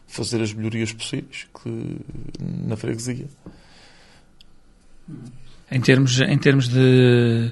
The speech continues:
Speaker 2: eh, de estradas, de ligações, as comunicações também foi, foi, eh, foi uma luta grande também para, para, para aquela zona, não é?
Speaker 1: Sim, nós, eh, nós, eh, nestes, nestes, eh, nestes tre-, três, três mandatos, eh, como eu disse,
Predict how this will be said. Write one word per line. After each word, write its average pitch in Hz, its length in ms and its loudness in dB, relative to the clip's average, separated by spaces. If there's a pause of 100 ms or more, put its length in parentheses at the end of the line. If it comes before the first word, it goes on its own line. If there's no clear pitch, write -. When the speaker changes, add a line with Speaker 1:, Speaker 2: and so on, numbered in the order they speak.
(420)
Speaker 2:
eh, 113 580 -4
de - 80 -12
estradas, 127 580 2
de 120 80 2
ligações, 127 680 4
as 131 100 0
comunicações 139 540 4
também 135 240 4
foi, 131 340 2 (340)
foi, 127 320 2 (120)
eh, 117 300 4
foi 131 180 6
uma 123 140 8
luta 127 260 6
grande 123 320 4
também 123 260 4
para, 123 500 2 (720)
para, 120 280 4
para 117 180 2
aquela 120 220 4
zona, 117 260 4
não 98 80 -2
é? 98 120 -8
Speaker 1:
Sim, 180 280 0
nós, 113 440 -2
eh, 110 300 -6 (420)
nós, 110 480 -8
eh, - 80 -12 (480)
nestes, 107 500 -8
nestes, 110 480 -4
eh, 113 300 -6
nestes - 400 -4
tre-, 117 260 -4 (100)
três, 110 260 -2 (140)
três 113 180 -2
mandatos, 117 640 -4 (260)
eh, - 60 -14 (180)
como 113 200 -4
eu 113 40 2
disse, 110 320 -4